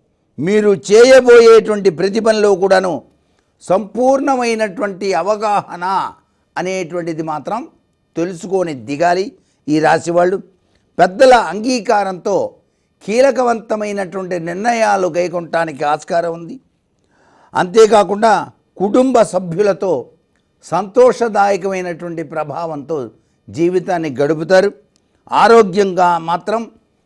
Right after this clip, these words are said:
మంచిగానే సహకరిస్తుంది, ఆరోగ్యవంతులుగా ఉంటారు. విద్యలో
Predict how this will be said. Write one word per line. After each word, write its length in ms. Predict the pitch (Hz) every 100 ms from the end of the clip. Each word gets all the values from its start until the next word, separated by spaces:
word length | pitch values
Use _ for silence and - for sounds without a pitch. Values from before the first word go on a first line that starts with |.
| -
మంచిగానే 800 | 123 175 156 202 185 165 165 131
సహకరిస్తుంది, 1000 | - 151 160 165 170 160 - 160 160 233 _ _ _ _ _ _ -
ఆరోగ్యవంతులుగా 920 | 143 196 196 202 190 151 170 160 160
ఉంటారు. 500 | 151 147 175 175 180 - _ _ _ 127
విద్యలో 640 | 185 175 254 233 156